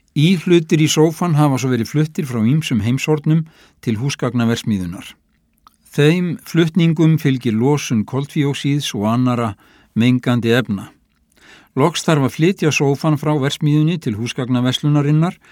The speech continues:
og síðan til kaupandans. Að lokum hafnar hann í sorpinu.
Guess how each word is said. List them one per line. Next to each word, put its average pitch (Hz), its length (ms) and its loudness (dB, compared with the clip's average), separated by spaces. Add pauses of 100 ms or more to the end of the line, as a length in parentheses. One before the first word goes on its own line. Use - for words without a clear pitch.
(240)
og 165 120 -4
síðan 120 360 0
til 143 120 -6
kaupandans. 139 680 -4 (680)
Að 98 160 -4
lokum 156 460 -2 (380)
hafnar 127 360 -2
hann 107 200 -2 (140)
í 147 80 -2
sorpinu. 107 500 -6